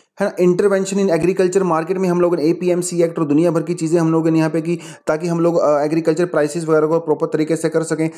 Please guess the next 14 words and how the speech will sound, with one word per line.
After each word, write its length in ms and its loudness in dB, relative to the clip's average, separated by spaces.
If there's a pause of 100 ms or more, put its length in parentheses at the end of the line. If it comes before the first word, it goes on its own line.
(200)
रिसर्च 480 0
हम 120 0
लोगों 200 0
ने 120 -2
किया, 240 0
नई 160 2
नई 120 4
लेबोरेटरीज 500 0
वगैरह 200 2
ओपन 260 0
की, 180 -4
इंस्टीट्यूशंस 560 -4
डेवलप 380 2
किए, 180 0